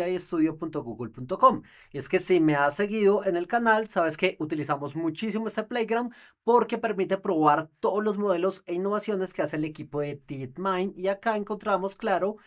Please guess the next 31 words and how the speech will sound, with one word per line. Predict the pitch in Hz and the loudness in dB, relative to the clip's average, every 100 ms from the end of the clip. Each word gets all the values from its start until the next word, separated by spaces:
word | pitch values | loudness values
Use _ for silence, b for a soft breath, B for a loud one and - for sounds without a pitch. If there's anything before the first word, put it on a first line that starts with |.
| B B | B B
Gema | - 220 220 208 208 | -4 2 4 2 2
tres | 214 247 240 185 | 2 2 0 4
de | 247 | 4
veintisiete | 240 254 240 233 269 269 | 4 -2 -4 -2 2 2
billones, | 254 214 226 147 101 | 0 -2 -2 -2 -4
la | 151 | 0
versión | 180 156 208 208 214 | 0 2 2 2 0
más | 214 226 220 | 0 0 0
grande, | 190 196 143 120 | -2 -2 -4 -6
la | 117 | -4
más | 135 156 | -2 -2
difícil | 180 208 190 190 208 B _ _ _ | -4 -6 -4 -4 -4 B _ _ _
de | 156 151 120 82 | 0 2 0 -10
poder | - 131 127 | -6 -4 0
hacer | 139 160 151 | 0 0 -4
inferencia | 190 202 220 220 190 196 208 | -4 -2 -2 0 0 0 0
por | 185 | 0
los | 156 143 | 0 -2
requerimientos | 139 135 127 123 139 | -4 -6 -6 -8 -8
de | 160 | -8
hardware, | 190 233 170 214 214 B B | 0 0 2 -2 -2 B B
pero | - 247 | -2 2
a | 233 | 2
su | 247 | 2
vez | 202 208 202 | 2 2 -2
la | 165 160 | -6 -4
mejor | 160 156 - 170 160 | -2 -6 -4 -4 -4
versión | 151 165 151 170 143 | -6 -8 -6 -6 -6
que | 131 | -6
tenemos | 151 131 107 104 117 | -10 -8 -8 -10 -12
actualmente. | - 139 208 170 151 | -6 -4 -2 -2 -4